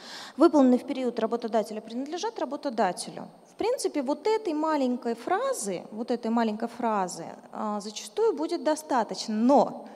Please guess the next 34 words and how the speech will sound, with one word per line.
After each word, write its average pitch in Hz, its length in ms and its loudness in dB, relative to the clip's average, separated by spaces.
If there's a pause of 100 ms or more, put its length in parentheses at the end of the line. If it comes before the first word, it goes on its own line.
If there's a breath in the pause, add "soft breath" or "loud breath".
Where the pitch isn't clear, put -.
(300 loud breath)
при 208 120 -2
условии 208 460 0
прописания 196 640 -4
его 196 220 -2
функционала. 220 840 -2 (1000 loud breath)
Если 277 300 2
вы 302 160 4
укажете, 285 880 6 (100)
а, 233 280 2
соответственно, 233 1080 2 (600 loud breath)
аналогичную 247 680 2
фразу 233 300 0
для 220 140 0
генерального 254 520 0
директора, 190 520 -4
да, 240 240 -4
она 254 160 0
для 277 160 -2
него 269 160 2
не 285 120 0
будет 302 260 -2
иметь 226 240 2
никакого 208 360 -2
значения, 226 360 -4
если 214 200 -4
он 202 80 -2
не 208 80 -2
прис-, 226 300 -8
не 226 380 0 (720 loud breath)
участвует 220 560 2
непосредственно 185 520 -6
в - 80 -16
производственном 196 480 -2
процессе. - 560 -8